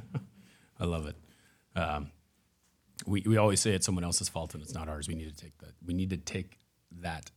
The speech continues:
and give it to ourselves. Okay? That's crazy. It all goes back to, again, controlling your reaction.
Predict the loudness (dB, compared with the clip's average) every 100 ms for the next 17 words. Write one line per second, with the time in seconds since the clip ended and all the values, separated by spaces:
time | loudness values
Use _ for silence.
0 | _ -20 -18 -16 -18 -18 -10 -8 -8 -12
1 | -20 _ _ _ _ _ _ _ -4 -4
2 | -4 -8 _ _ -20 -20 -20 _ _ _
3 | _ _ _ _ -12 -10 -8 -4 -4 -4
4 | -6 -10 -20 _ _ _ _ _ _ _
5 | _ -4 6 10 10 8 8 10 8 8
6 | -2 -2 -4 -10 -6 -2 0 0 -2 -4
7 | 0 -2 -2 -8 -12 -18 -14 -14